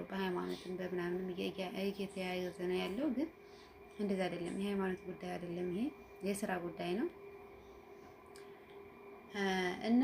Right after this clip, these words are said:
በዓለም አቀፍ ደረጃ ፖፖ፣ እ፣ ትርጉሙ መዝናኛ ነው። ልክ እንደ ቲክቶክ፣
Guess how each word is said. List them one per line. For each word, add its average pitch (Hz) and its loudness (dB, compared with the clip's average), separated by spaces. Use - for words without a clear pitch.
በዓለም 226 8
አቀፍ 220 2
ደረጃ 220 8
ፖፖ፣ - -2
እ፣ - -4
ትርጉሙ 214 4
መዝናኛ 180 6
ነው። - 0
ልክ 202 -2
እንደ 185 2
ቲክቶክ፣ - -6